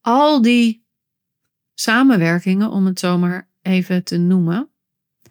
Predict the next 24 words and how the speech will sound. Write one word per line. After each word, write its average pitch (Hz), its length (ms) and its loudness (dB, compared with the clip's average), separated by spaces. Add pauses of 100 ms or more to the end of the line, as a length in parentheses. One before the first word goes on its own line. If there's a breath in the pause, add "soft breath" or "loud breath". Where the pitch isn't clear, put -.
(540 soft breath)
hebben 240 340 0
meerdere 262 380 2
personen 196 800 -2 (680)
in 202 240 2
zich 170 240 -6
zitten. - 400 -12 (1400 loud breath)
En 226 160 0
als 226 240 -2
één 311 380 2
van 233 140 2
die 202 140 2
twee 196 720 -2 (120)
iets - 300 -4
anders 294 480 2
gaat 160 300 -6
doen, 190 320 -4 (1200)
ja, 240 200 -2
dan 202 120 4
heeft 226 240 0
dat 185 160 -8
effect - 380 -10
op - 160 -10
de - 80 -16
ander. 202 480 -4